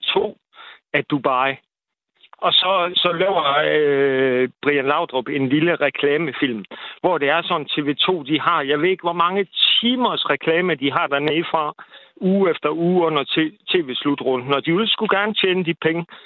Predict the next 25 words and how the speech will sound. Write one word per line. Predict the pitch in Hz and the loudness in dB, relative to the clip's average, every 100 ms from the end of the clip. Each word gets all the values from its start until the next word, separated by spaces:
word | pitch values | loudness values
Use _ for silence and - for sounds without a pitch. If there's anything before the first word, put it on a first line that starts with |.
| - - | -20 -4
De | 143 | -2
betaler | 156 160 165 151 | 0 0 0 0
masser | 175 208 190 | 0 0 0
af | 170 | -2
penge | 175 180 196 | 0 -2 0
for | 175 165 | 0 0
rettighederne. | 175 139 123 135 131 131 - _ - - - 160 | -2 -2 0 2 0 -4 -10 _ -20 -20 -2 2
Øh, | 147 147 147 151 202 165 | 2 2 2 0 0 2
øh, | 151 147 147 139 143 151 - _ _ _ | 4 4 4 2 0 -4 -12 _ _ _
og | 226 220 | -4 -2
s-, | - - 254 | -2 -4 -4
og | 247 | 0
så, | - 170 180 180 | 0 0 -2 -2
s-, | - - - _ | 0 -2 -4 _
jamen, | 180 160 180 - | -2 0 -2 -2
det, | 180 233 _ - - - - _ | -4 -4 _ -20 -20 -20 -20 _
det | 180 | -2
er | 170 | 0
simpelthen, | - 147 165 175 170 | -2 -2 -2 -2 0
jeg | 165 - | 0 2
synes | 214 - | 0 0
bare, | 185 185 | -2 0
det | 175 | 0
er | 170 180 | 0 0
så | - | -2